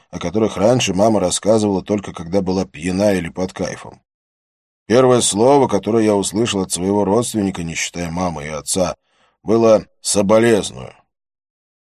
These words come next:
Около двадцати соболезнований в церкви в западной части Осло, недалеко от места, где она выросла. А потом я уехал на мою сторону реки и больше никого из них не видел.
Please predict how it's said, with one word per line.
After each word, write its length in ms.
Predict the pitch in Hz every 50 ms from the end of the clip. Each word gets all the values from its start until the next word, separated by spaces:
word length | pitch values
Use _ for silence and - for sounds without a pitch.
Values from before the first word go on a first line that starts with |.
| _ _
Около 340 | - 196 214 196 202 180 143
двадцати 500 | 117 117 131 139 131 - 147 135 131 131
соболезнований 760 | 113 - 101 87 92 95 120 160 156 123 110 107 101 92 87
в 80 | 82 -
церкви 360 | - - 98 131 143 - 147
в 100 | 127 95
западной 420 | 87 98 104 98 92 82 80 87 85
части 360 | - 104 104 92 - - 76
Осло, 460 | 82 98 120 127 - 117 117 113 98 - _ _ _ _ _ _ -
недалеко 460 | 95 101 110 113 123 123 180 196 160
от 160 | 113 - -
места, 480 | - 95 131 175 180 - - 175 170 156
где 260 | 110 85 92 110 147
она 160 | 147 123 98
выросла. 520 | 85 87 85 80 - - - 69 67 - - _ _ _ _ _ _ _ _ _ _ _ -
А 140 | 156 202 208
потом 360 | - 233 196 247 233 226 196
я 180 | 175 175 170
уехал 400 | 151 147 143 156 143 - 117 113
на 80 | 104 107
мою 300 | 104 104 104 104 104 95
сторону 420 | - - 90 87 80 76 80 80
реки 420 | 76 82 98 95 - 104 101 113 - _ _ _ _ _ _ _ _ _ _ _ _ _ -
и 100 | - 175
больше 380 | 170 156 170 156 123 - 117
никого 400 | 117 113 92 104 104 107 110 113
из 180 | 107 95 90 80
них 240 | 87 95 90 - -
не 140 | 73 76 69
видел. 440 | 65 71 71 64 - 65 - -